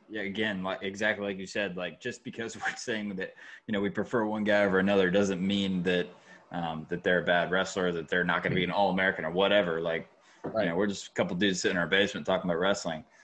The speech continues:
Speaker 1: Um,
Speaker 2: Yep.
Speaker 1: but, it, yeah, I mean, I kinda thought about it too. I played fantasy football for forever,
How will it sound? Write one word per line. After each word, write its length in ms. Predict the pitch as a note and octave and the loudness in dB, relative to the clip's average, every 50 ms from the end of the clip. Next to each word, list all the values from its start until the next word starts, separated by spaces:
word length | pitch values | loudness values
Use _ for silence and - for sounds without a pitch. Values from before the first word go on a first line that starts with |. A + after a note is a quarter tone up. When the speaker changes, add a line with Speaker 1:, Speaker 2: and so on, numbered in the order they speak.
| _ _ _ _ _ F#2+ | _ _ _ _ _ -2
Speaker 1:
Um, 280 | F#2+ F2+ E2+ D#2 D2+ F#2 | 0 0 0 0 0 -2
Speaker 2:
Yep. 160 | A2+ - - _ _ _ _ _ _ - | -2 -2 -4 _ _ _ _ _ _ 0
Speaker 1:
but, 400 | G2+ G#2+ G#2 G2+ F#2+ E2 - - _ _ _ _ _ _ _ _ _ _ _ | 2 4 4 4 4 0 -6 -14 _ _ _ _ _ _ _ _ _ _ _
it, 160 | G#2 - - _ _ _ _ _ _ _ - - G5+ - - - - | -18 -18 -18 _ _ _ _ _ _ _ -6 -6 -6 -6 -6 -8 0
yeah, 220 | B2 B2 A2 G2 | 2 4 4 4
I 60 | G#2 | 4
mean, 120 | A#2 A#2+ A#2+ | 4 4 4
I 160 | A2+ G#2 B2 | 6 4 2
kinda 280 | B2 - C#3+ C3+ A#2+ A2 | 4 4 4 4 4 4
thought 200 | - - B2+ B2 | 6 4 4 6
about 160 | A#2 A2+ G#2 | 6 4 4
it 80 | F#2 - | 2 2
too. 500 | - C3+ C3+ B2+ B2 A#2 A2 G#2 - - - F#2 F2 _ - A#2 - _ _ _ _ _ _ | 2 4 6 6 6 6 6 2 0 -4 -12 -18 -20 _ -16 -16 -16 _ _ _ _ _ _
I 120 | - A#2+ C3 | 0 0 0
played 320 | A#2+ - C3 A2+ G2+ F#2 | 2 4 4 4 4 2
fantasy 260 | - A#2 G#2+ - - E2+ | 2 0 0 0 -2 -4
football 340 | - C3 - - F2 D#2 - | -4 -4 0 2 0 0 0
for 140 | - E2 - | -2 -8 -10
forever, 640 | - - - - - E2+ F2 - C#2+ C#2+ D2 - | -10 -14 -10 -4 0 0 0 0 0 -8 -8 -10